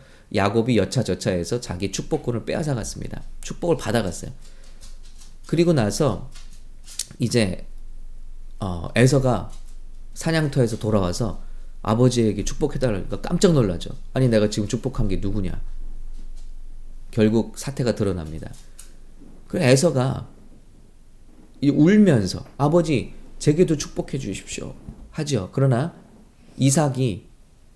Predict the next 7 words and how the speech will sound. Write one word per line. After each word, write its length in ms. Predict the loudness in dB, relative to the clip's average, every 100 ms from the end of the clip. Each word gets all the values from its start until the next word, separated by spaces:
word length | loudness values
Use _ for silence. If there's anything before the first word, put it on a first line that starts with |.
| _ _ _ _ _
"아, 420 | -4 -2 -2 -6 -6
안 180 | -2 4
됐다마는 760 | 4 2 -2 -2 -2 -4 -6 -8 -18 -20 -20 -20 -20 -20 -12
너는 400 | 0 2 2 0
그를 220 | -2 -2
섬길 380 | -2 -4 -4 -4
것이다." 520 | -2 0 0 0 -2